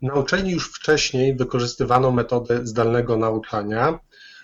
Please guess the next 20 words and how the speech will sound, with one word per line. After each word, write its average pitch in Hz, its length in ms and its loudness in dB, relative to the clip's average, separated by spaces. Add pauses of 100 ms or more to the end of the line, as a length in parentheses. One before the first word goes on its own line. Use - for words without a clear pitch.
(1040)
tak - 100 -16
jak 147 160 0
na 139 100 4
przykład - 400 -2
platforma 123 580 4
Blackboard, 110 680 2
e, 117 560 -4
z - 100 -14
której 135 280 4
korzystają 123 520 4
pracownicy 131 540 0
Uniwersytetu 131 680 2
w 117 60 -4
Białymstoku. 117 840 0 (840)
Em, 120 680 4
były 208 200 -4
prowadzone 165 420 6
szkolenia 131 760 4 (460)
i, 127 380 2
e, 117 240 -2